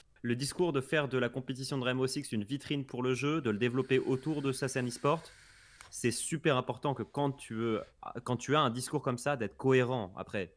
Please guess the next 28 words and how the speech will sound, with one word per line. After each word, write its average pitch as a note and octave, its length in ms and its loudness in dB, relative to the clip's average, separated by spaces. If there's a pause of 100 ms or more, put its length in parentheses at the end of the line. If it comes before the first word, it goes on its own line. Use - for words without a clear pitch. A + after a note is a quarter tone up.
euh, F#2+ 200 0
dans G2 140 -4
ton G#2 160 -4
jeu. G2 260 -2 (340)
Et G2 40 -8
c'est G2 120 -4
pas G2 140 0
normal A2 460 2
que - 80 -4
tu G2+ 140 -8
vendes G#2 220 0
autant A2 180 -2
ta G#2+ 140 -4
compétition G#2+ 640 -4
et G2 40 -2
ta G2 120 -4
créativité G#2 580 -6
et A2+ 60 2
le G2+ 40 -4
fait A2 120 -4
que - 40 -10
tu - 120 -20
puisses - 180 -12
tout A2+ 140 -4
détruire G#2+ 300 0
dans F#2+ 80 0
Rainbow G2 240 2
Six D#3+ 360 -4